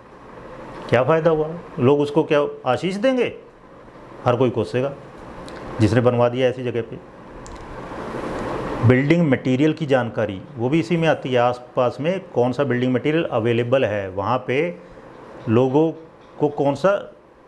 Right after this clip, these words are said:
सूट करता है। जिस तरह पहाड़ों में पत्थर या लकड़ी का ज़्यादा यूज़ होता है, आप देखो यहाँ चिकनी मिट्टी अवेलेबल है तो ईंटों का यूज़ हो जाता है।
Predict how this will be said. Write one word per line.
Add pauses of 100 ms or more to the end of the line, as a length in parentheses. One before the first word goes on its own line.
सूट
करता
है। (480)
जिस
तरह
पहाड़ों
में
पत्थर
या
लकड़ी
का
ज़्यादा
यूज़
होता
है,
आप
देखो
यहाँ
चिकनी
मिट्टी
अवेलेबल
है
तो
ईंटों
का
यूज़
हो
जाता
है।